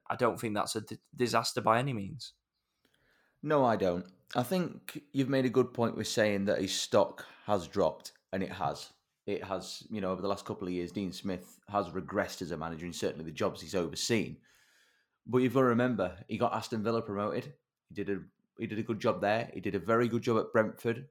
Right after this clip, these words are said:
Speaker 2: over the spell he was there. Didn't get them up, but, you know, he built that club up, and he did do a good job over the years he was there.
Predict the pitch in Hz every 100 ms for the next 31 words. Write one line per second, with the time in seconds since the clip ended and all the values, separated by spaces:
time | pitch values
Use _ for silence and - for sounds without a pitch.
0 | - 101 98 98 95 - 107 101 98 95
1 | 104 113 120 - 110 107 113 110 - -
2 | _ 107 101 - 113 104 92 120 123 110
3 | 104 - 113 95 107 - 104 90 - _
4 | _ _ - 101 113 117 110 104 107 104
5 | 104 101 104 107 98 98 92 98 98 110